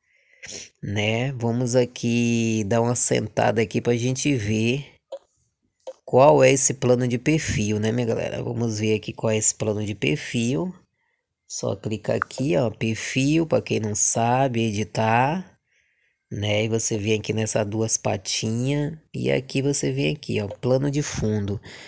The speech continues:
E aqui fica todos os seus planos de fundo. Agora vamos caçar ele aqui. E apesar que muita gente me pergunta se eu tenho todos. Esse aqui foi o primeiro, ó,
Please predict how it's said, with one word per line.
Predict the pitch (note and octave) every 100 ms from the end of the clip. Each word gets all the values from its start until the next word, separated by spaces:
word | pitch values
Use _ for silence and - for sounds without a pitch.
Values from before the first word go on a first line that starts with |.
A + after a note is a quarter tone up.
| - -
E | G#2+
aqui | G#2+ C3+
fica | C3 D3 C#3
todos | C3+ C#3 D#3 E3 D3+
os | D3+
seus | D3+ C#3+
planos | - C3+ C3+ C#3
de | D#3
fundo. | - G#2+ G2+
Agora | G2+ A2+ A#2
vamos | A#2+ C3
caçar | C3+ D3 C3 - B2+ B2+
ele | B2
aqui. | A#2 - A2+ A#2 D#3+ - _ _ _ _ _ _ _ _ _ _ _ _ _ -
E | A2+
apesar | - A#2+ A#2+ C3
que | D3 C#3
muita | C3 C3+ C3
gente | B2+ B2
me | C3
pergunta | B2+ B2 A#2 B2 B2
se | -
eu | A#2
tenho | - C#3+
todos. | D3+ - A#2 A2
Esse | C3+ C3+
aqui | C#3 C#3+
foi | C#3 D3
o |
primeiro, | C3+ C#3 A#2+ A#2+ D3 C#3+
ó, | A2